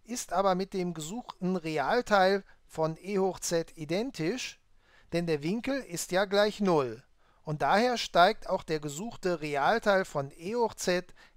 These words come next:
exponentiell an. Der Schnitt hat daher tatsächlich die Form einer Exponentialfunktion. Beim zweiten Schnitt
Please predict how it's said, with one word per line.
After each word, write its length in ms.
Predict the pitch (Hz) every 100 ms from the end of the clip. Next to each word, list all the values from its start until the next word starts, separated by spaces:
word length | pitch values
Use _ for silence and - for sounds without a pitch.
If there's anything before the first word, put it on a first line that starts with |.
| -
exponentiell 1040 | - - - 214 196 196 - 151 147 175
an. 420 | 151 143 123 107 - _ _ _ _ _ _ _ _ - -
Der 100 | 160
Schnitt 380 | 156 196 262 -
hat 240 | 185 - 165
daher 300 | 156 143 -
tatsächlich 840 | 180 262 - 196 - 196 208 - - _ -
die 100 | 147
Form 360 | - 170 185 196
einer 420 | 147 156 170 -
Exponentialfunktion. 1600 | 175 - 196 196 208 - 180 208 220 196 156 - 143 117 113 107 _ _ _ _ _ _ _ _ _ _ _ _ _ _ _ _ _ _ _ _ _ _ _ _ _ _ _ -
Beim 420 | 147 156 147 135
zweiten 540 | - - 143 247 240 226
Schnitt 500 | - 220 220 -